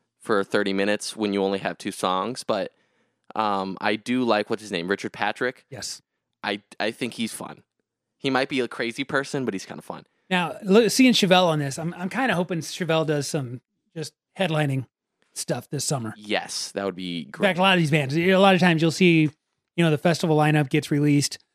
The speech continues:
Speaker 2: and then a lot of the, the lower bands on there will be doing some sort of tour to fill in their dates. So I'm, I, I do hope that we're gonna see Chevelle do some stuff. And the fact that Queens of the Stone Age is on a couple of festivals now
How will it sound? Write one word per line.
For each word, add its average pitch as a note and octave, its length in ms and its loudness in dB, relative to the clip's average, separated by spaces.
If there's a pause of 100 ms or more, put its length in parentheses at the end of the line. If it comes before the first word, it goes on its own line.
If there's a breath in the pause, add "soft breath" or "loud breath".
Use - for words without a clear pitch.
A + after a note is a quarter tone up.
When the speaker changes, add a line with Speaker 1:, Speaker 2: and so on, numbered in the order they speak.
(280)
Speaker 2:
and D#3 240 -2
then D3+ 580 4 (220)
a F3 60 -4
lot D#3+ 220 6
of C#3+ 60 2
the, C#3 280 2
the D#3 120 4
lower D3+ 280 8
bands D3 340 4
on C#3+ 100 2
there C3+ 180 0
will D3 140 6
be C#3+ 120 2
doing C#3 280 2
some C#3 200 0
sort C3+ 240 2
of A#2+ 220 -6 (140)
tour C#3+ 240 2
to B2 80 -6
fill D3 240 0
in C3 140 -2
their C3 300 -4 (240)
dates. B2 440 -6 (800)
So E3 100 4
I'm, D3+ 120 0
I, D#3 220 -2
I D#3+ 40 4
do F3 240 6
hope C#3+ 220 4
that B2+ 100 -2
we're B2+ 140 -4
gonna B2+ 120 -4
see D#3 160 0
Chevelle B2 480 -6 (220)
do C#3+ 80 -4
some A#2+ 160 -10
stuff. A2+ 320 -8 (360)
And E3 220 2
the D3 60 2
fact G3+ 220 6
that D3 100 -4
Queens F#3 260 2
of E3 80 2
the C3+ 60 -4
Stone E3+ 280 0
Age F3 220 4
is F3 100 4
on F3 140 4
a E3+ 80 4
couple F3+ 220 -2
of D#3+ 80 -4
festivals E3+ 420 0
now E3 300 2